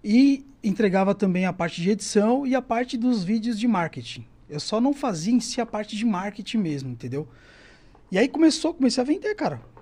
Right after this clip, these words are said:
Vendi pra um professor, pra outro professor, pra outro, e eu comecei a cuidar da plataforma. Só que eu comecei a ter problema. Por quê? A minha parte, ela saía. A parte de estúdio, redondo. Aí, às, às, às vezes, o designer não, não podia me atender.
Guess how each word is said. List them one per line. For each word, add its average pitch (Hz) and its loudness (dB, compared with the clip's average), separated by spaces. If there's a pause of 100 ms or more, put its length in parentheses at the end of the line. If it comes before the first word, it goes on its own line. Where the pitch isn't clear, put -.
Vendi 165 -2
pra 247 -2
um 240 2
professor, 220 -2
pra 220 -2
outro 208 -4
professor, 214 -2
pra 214 -2
outro, 208 2
e - 0
eu 226 2
comecei 233 0
a 247 -2
cuidar 214 0
da 208 -4
plataforma. 170 -10
Só 202 -6
que 226 -4
eu 226 -2
comecei 220 2
a 233 -2
ter 233 -6
problema. 175 -2
Por 220 -2
quê? 127 -6 (160)
A 135 -16
minha 208 -2
parte, 214 -4
ela 190 -4
saía. 175 -2 (520)
A - -10
parte 165 -4
de 175 -4
estúdio, 170 -4
redondo. 170 -2
Aí, 214 -2
às, 190 -4
às, 170 -10
às 151 -8
vezes, 175 -4
o 208 -4
designer 202 -2 (120)
não, 202 -4
não 214 0
podia 190 -2
me 196 -2
atender. 170 -4